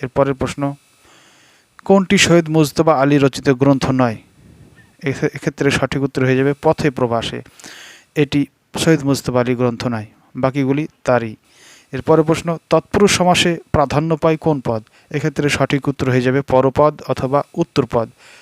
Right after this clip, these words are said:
এখানে উত্তরপদ আছে, তাই সঠিক উত্তর উত্তরপদ, অর্থাৎ বি সঠিক উত্তর। এরপরের প্রশ্ন, "ধন ধান্যে পুষ্প ভরা" এই দেশাত্মবোধক গানটি কোন রচনার অংশ? বঙ্কিমচন্দ্রের আনন্দমঠ,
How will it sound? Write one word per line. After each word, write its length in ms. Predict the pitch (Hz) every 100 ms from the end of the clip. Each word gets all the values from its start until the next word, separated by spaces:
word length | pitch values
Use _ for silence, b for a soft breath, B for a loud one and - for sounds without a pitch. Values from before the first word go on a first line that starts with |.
| b
এখানে 220 | 151 156
উত্তরপদ 440 | 160 160 175 156 160
আছে, 240 | 156 165
তাই 300 | 156 123 120
সঠিক 300 | 117 123 127
উত্তর 320 | 120 - 139 - _ _
উত্তরপদ, 560 | 165 - 131 113 120 117 B B B B
অর্থাৎ 300 | - 135 143 - - _
বি 400 | 123 113 156 180 - _ _ _
সঠিক 280 | - 127 117
উত্তর। 300 | 117 - 117 - B B B B -
এরপরের 280 | 127 151 156
প্রশ্ন, 360 | 160 - 170 165 _ _ _ _ -
"ধন 380 | 120 113 160 185
ধান্যে 480 | 147 147 165 170 170
পুষ্প 520 | - 156 - - 160
ভরা" 420 | 135 127 135 151 160
এই 180 | 156 139
দেশাত্মবোধক 880 | 127 - 160 - 147 135 131 151 156 - 143
গানটি 340 | 131 131 127 156
কোন 260 | - 165
রচনার 400 | 147 123 131 120
অংশ? 280 | 113 113 - 113 b b b b b b b b _ 131
বঙ্কিমচন্দ্রের 680 | 120 147 175 160 170 160 160
আনন্দমঠ, 760 | 147 139 143 156 165 143 -